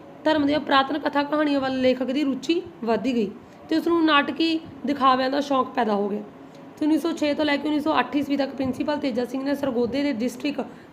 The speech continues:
ਬੋਰਡ ਦੇ ਮਿਡਲ ਸਕੂਲ ਦੇ ਵਿੱਚ ਪੜ੍ਹਦਿਆਂ ਇੱਥੋਂ ਦੇ, ਅ, ਇੱਥੇ ਦੇ ਸਕੂਲ ਦੇ ਹੈੱਡਮਾਸਟਰ ਕੁੰਦਨ ਲਾਲ ਜੀ ਨੇ ਉਸ ਨੂੰ ਅੰਗਰੇਜ਼ੀ ਸਾਹਿਤ ਪੜ੍ਹਨ ਦਾ ਸ਼ੌਂਕ ਪਾਇਆ। ਉਸ, ਅ, ਉਹਨਾਂ ਨੇ ਲੇਖਕ ਨੂੰ, ਅ, ਗ੍ਰਾਮਰਜ਼, ਫੇਅਰੀ ਟੇਲਜ਼, ਰਾਈਬਨਜ਼, ਰੂਸੋ,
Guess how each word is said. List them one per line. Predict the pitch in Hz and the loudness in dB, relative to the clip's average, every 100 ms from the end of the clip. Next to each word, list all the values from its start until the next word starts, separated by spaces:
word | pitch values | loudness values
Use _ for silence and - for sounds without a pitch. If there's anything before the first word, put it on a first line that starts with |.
| 220 | 2
ਬੋਰਡ | 269 254 | 2 2
ਦੇ | 294 | 0
ਮਿਡਲ | 269 269 269 | -2 0 -2
ਸਕੂਲ | 262 269 262 | -2 -4 -2
ਦੇ | |
ਵਿੱਚ | 294 262 | -4 -4
ਪੜ੍ਹਦਿਆਂ | 254 226 214 277 | 0 0 0 -2
ਇੱਥੋਂ | 285 277 277 | -2 -2 -2
ਦੇ, | 269 302 | 0 -2
ਅ, | - - - - - 277 285 | -6 -18 -20 -10 0 2 2
ਇੱਥੇ | 359 - - 330 330 330 | 0 -4 0 2 2 0
ਦੇ | 330 277 294 | -2 0 -2
ਸਕੂਲ | 285 302 285 | 0 2 2
ਦੇ | 294 | 4
ਹੈੱਡਮਾਸਟਰ | 294 277 247 247 240 285 | 2 2 2 0 -2 -4
ਕੁੰਦਨ | - 262 262 | -2 0 2
ਲਾਲ | 262 240 208 208 - - - - | 2 2 2 -2 -14 -18 -12 -4
ਜੀ | 269 | 0
ਨੇ | |
ਉਸ | 277 277 | 2 2
ਨੂੰ | 302 | 2
ਅੰਗਰੇਜ਼ੀ | 269 254 202 262 | 4 2 2 0
ਸਾਹਿਤ | 269 254 240 | 0 0 0
ਪੜ੍ਹਨ | 247 254 | -2 0
ਦਾ | 277 | -2
ਸ਼ੌਂਕ | 277 262 233 | 0 0 0
ਪਾਇਆ। | - 247 240 240 - - - | 0 0 0 -4 -14 -18 -8
ਉਸ, | 294 269 | -6 -4
ਅ, | 294 | 0
ਉਹਨਾਂ | 262 269 269 285 | 0 4 4 4
ਨੇ | 320 320 | 2 2
ਲੇਖਕ | 285 269 277 | 2 0 -2
ਨੂੰ, | 285 277 285 | 0 0 0
ਅ, | 285 - - - 254 254 247 | -6 -16 -12 -2 0 2 0
ਗ੍ਰਾਮਰਜ਼, | - 226 269 254 262 294 - - - - - - - - | -2 -2 0 2 2 0 -2 -14 -18 -20 -20 -20 -20 -4
ਫੇਅਰੀ | 302 294 294 | 0 2 2
ਟੇਲਜ਼, | 302 285 285 269 - - - - | 2 2 2 0 -6 -18 -18 -2
ਰਾਈਬਨਜ਼, | 254 254 233 277 285 - - - - - | 2 4 4 2 2 0 -8 -14 -6 -2
ਰੂਸੋ, | 269 277 - 294 285 | 2 2 0 -2 -2